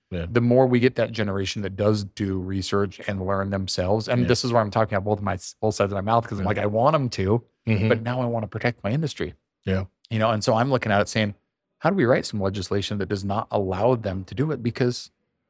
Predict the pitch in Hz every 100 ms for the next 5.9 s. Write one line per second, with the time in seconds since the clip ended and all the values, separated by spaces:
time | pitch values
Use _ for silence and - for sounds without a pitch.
0 | _ _ - 151 139 127 - 135 - 104
1 | 123 127 139 147 95 110 165 208 202 156
2 | 117 175 - 117 - 170 170 156 120 120
3 | 123 104 104 104 104 147 135 90 85 -
4 | 101 98 101 98 101 95 90 - 175 90
5 | - - 95 92 87 143 208 - -